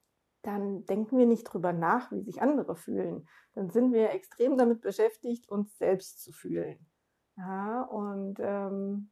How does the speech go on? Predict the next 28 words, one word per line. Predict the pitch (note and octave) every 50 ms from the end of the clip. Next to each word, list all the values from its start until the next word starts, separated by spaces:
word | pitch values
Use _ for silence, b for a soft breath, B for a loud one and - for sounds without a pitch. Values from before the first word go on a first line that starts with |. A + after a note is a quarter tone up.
| _ _ _
dann | - B3 - C4+ C#4+ C#4+ C#4 C#4 C4+ - F#3+ F#3 G#3+ F#3+ F3+
weinen | F3 F#3 F#3 F#3+ A3 A3 A#3 A#3 A#3+ A#3+ A#3 A#3 A#3 A3+
wir, | G3+ G#3+ G#3+ G#3+ G#3+ G#3+ A3 G#3+ G#3 F#3
wenn | F#3+ F#3+ F#3+
wir | G3 G3 F#3+ F#3+ F#3+ F#3 F#3+ F#3+ -
irgendwie | - - G#3 G#3 G#3 F#3+ F#3+ G3 F#3+ F#3
die | G3 G#3
Windel | A#3+ C#4+ E4+ F4 E4+ D#4+
voll | D#4 - D4+ D4 D4 C#4+
haben | C#4+ C#4 C#4 C#4 C#4 C#4 C#4 C#4+ C#4 C4+
und | B3 G#3+ G#3+ G#3+ G#3
dann, | G#3+ G3+ G#3 G#3 G3+ G#3 B B B B B B B B B B B - -
äh, | A3+ A3 G#3+ A3 A3 A3 A3+ A3 - -
lachen | A3+ A#3+ B3+ B3+ - B3+ B3 A#3+ A#3
wir | A#3 A#3 A3+ A3+ A3+ A3 -
und | - G#3 G#3+ G#3 G#3
sind, | G#3+ G#3+ G#3 G#3 G#3 G#3 - - - - -
äh, | - A3 A3 A#3 A#3+ - - A#3 A3 -
zufrieden, | - - B3+ B3+ - - - - B3+ B3+ B3 B3 A3 A#3 A3+ A#3 A#3 A#3 A#3 A#3 A3+
wenn | G#3+ G#3+ G#3 G#3 G3+
jemand | G3+ G3+ G3+ G3+ G3 G3 G3+ G3
mit | F#3+ G3 G3 -
uns | - F3 F#3 F#3 F#3+ - - - - - _ - B3 A#3 A#3 A#3 _ _
spielt | _ - - - _ - C#4 C#4 C#4 C#4 C#4 C#4 C4+ C4+ C4+ -
oder | - F3 F3+ G3 G3 G3 F#3 -
uns | - E3 E3 - - -
kitzelt | _ - D#4+ - _ - - C4 C4 C4 C4 C4 B3+ B3+ B3+ -
und, | G3+ A3 G#3+ G#3+ A3 G#3+ G#3+ G#3